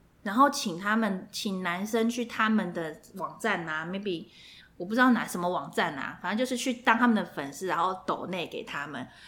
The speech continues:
然后他们呢，那种，那种主播呢，他就会在他的台里面，很，他们很认真的经营哦，就会一个月抽签一次，然后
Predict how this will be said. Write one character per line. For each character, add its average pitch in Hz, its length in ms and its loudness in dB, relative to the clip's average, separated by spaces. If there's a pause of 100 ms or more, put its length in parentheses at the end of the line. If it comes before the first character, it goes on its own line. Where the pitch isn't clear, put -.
(120)
然 202 120 -2
后 285 100 6
他 320 100 8
们 285 240 8
呢， 233 360 6
那 311 100 6
种， 214 380 4
那 302 100 4
种 208 380 2
主 185 200 2
播 220 200 4
呢， 233 120 4
他 240 140 2
就 247 140 0
会 240 100 2
在 240 140 0
他 226 120 2
的 214 120 2
台 - 320 -8
里 156 180 -12
面， 175 440 -8
很， 214 300 4
他 339 120 0
们 359 120 6
很 208 160 4 (180)
认 254 220 6
真 247 140 6
的 226 100 6
经 214 280 -4
营 151 180 -4
哦， 147 140 -2
就 226 160 -2
会 226 180 4
一 220 60 -2
个 214 180 -2
月 190 220 -2
抽 208 360 0
签 202 300 -2
一 160 100 -10
次， - 320 -10 (440)
然 190 120 -4
后 214 300 8